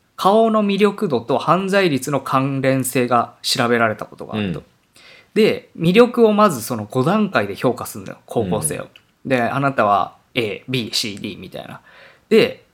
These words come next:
Speaker 1: それらの彼らが、え、後に犯罪者になったものについて、その魅力度を確認していくと。
Speaker 2: うん。
Speaker 1: つまりそのグループ分けを高校生の時にしといて、
Speaker 2: う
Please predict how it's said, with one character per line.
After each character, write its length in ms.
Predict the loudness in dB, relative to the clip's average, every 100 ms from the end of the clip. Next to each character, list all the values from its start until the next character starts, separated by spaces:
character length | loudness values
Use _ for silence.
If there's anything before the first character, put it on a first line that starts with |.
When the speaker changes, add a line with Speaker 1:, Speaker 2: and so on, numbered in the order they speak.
| _
Speaker 1:
そ 200 | -6 -2
れ 180 | 4 4
ら 160 | 6 4
の 120 | 2
彼 280 | 0 2 4
ら 280 | 2 0 -6 _ _ _ _ -8
が、 380 | 0 4 2 0 -10
え、 100 | -6
後 460 | 0 0 0 0
に 140 | 2 4
犯 280 | 6 6 4
罪 200 | 2 2
者 120 | -2
に 120 | -4
な 100 | -8
っ 40 | -8
た 80 | -10
も 140 | -8
の 100 | -10
に 80 | -10
つ 140 | -10
い 80 | -10
て、 160 | -8 -8
そ 160 | -4
の 100 | -2
魅 140 | 0 0
力 240 | 0 0
度 120 | -2
を 40 | -2
確 280 | -4 -8 -10
認 120 | -10
し 80 | -14
て 80 |
い 40 | -14
く 80 | -6
と。 80 |
Speaker 2:
う 20 | -6
ん。 180 | -6 -10 _ _ -20 _
Speaker 1:
つ 80 | -2 4
ま 80 | 4
り 60 |
そ 180 | 2 -2
の 220 | 0 -2 -6 -16 -18 -2
グ 120 | 4
ル 160 | 6 6
ー 40 |
プ 80 | 4
分 160 | 2 2
け 100 | 0
を 140 | 2
高 160 | 2 2
校 120 | 2
生 100 | -2
の 100 | -4
時 220 | -6 -8
に 80 | -10
し 100 | -8
と 140 | -2 0
い 100 | 0
て、 280 | 0 0
Speaker 2:
う 60 | 0